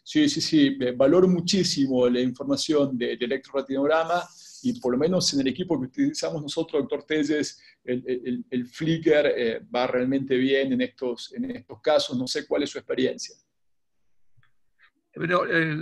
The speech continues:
Speaker 2: la experiencia, pero ha sido con la, eh, el, el, con la angiografía fluoresceínica, ¿no? Que hay, hay más
Speaker 1: Ujú.
Speaker 2: sensibilidad en el electroretinograma estándar para detectar isquemia retinal temprana que con lo que, que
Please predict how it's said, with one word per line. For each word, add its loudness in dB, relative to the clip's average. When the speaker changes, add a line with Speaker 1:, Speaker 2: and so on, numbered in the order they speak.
Speaker 2:
la 0
experiencia, 0
pero 2
ha 2
sido 0
con -4
la, -2
eh, -2
el, -6
el, -6
con -6
la -2
angiografía 0
fluoresceínica, -2
¿no? -6
Que 0
hay, -2
hay -2
más 0
Speaker 1:
Ujú. -8
Speaker 2:
sensibilidad -2
en -4
el -2
electroretinograma -2
estándar -6
para -4
detectar -8
isquemia -6
retinal -6
temprana -6
que -4
con -8
lo -8
que, -6
que -4